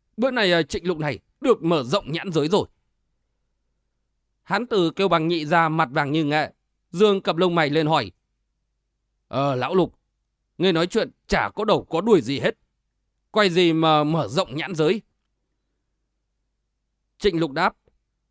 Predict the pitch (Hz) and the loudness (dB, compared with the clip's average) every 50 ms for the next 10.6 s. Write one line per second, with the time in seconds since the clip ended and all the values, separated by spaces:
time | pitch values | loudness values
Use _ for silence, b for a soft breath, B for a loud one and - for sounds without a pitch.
0 | _ _ _ _ _ _ _ _ _ _ _ _ _ _ - 139 175 175 147 143 | _ _ _ _ _ _ _ _ _ _ _ _ _ _ -8 -6 -6 -6 -4 -2
1 | 165 160 143 - - _ _ _ _ _ _ - 220 190 185 170 196 175 160 170 | -2 0 0 -2 -6 _ _ _ _ _ _ -6 -6 -4 -4 -4 -2 -2 0 2
2 | 180 180 170 160 156 - _ - 180 170 175 160 139 160 151 156 156 127 - 202 | 2 4 2 2 0 -2 _ -2 -2 -2 -2 -2 -2 -2 -2 -2 0 -2 0 0
3 | 226 165 - - _ _ _ _ _ _ _ _ _ _ _ _ - 202 226 214 | 0 -2 -2 -4 _ _ _ _ _ _ _ _ _ _ _ _ -2 0 0 2
4 | 190 180 170 156 - 180 165 208 240 226 226 226 220 220 196 156 139 156 160 151 | 2 2 2 0 0 -2 -2 -2 -2 -2 -2 -2 0 0 0 0 2 0 0 0
5 | 147 151 147 123 95 - _ _ _ _ _ _ 143 175 247 269 285 - - 226 | 0 0 0 -2 -4 -8 _ _ _ _ _ _ -4 -2 -2 -2 -2 -2 -2 -2
6 | 202 175 180 160 - - - 185 175 160 156 151 127 98 - _ _ _ - 214 | 0 0 0 -2 -2 -2 -2 0 0 0 0 -2 -4 -6 -10 _ _ _ -2 -2
7 | 208 190 180 170 151 - 196 185 160 123 92 85 - _ _ _ _ _ _ _ | 0 2 0 0 0 2 2 2 2 0 -2 -8 -18 _ _ _ _ _ _ _
8 | _ _ _ _ _ _ _ _ _ _ _ _ _ _ _ _ _ _ _ _ | _ _ _ _ _ _ _ _ _ _ _ _ _ _ _ _ _ _ _ _
9 | _ _ _ _ _ _ _ _ _ _ _ - 135 165 208 233 233 196 156 170 | _ _ _ _ _ _ _ _ _ _ _ -6 -4 -4 -2 -2 -2 -2 0 0
10 | 170 151 147 151 170 147 135 143 147 135 - | 0 0 0 0 0 0 2 0 -2 -2 -6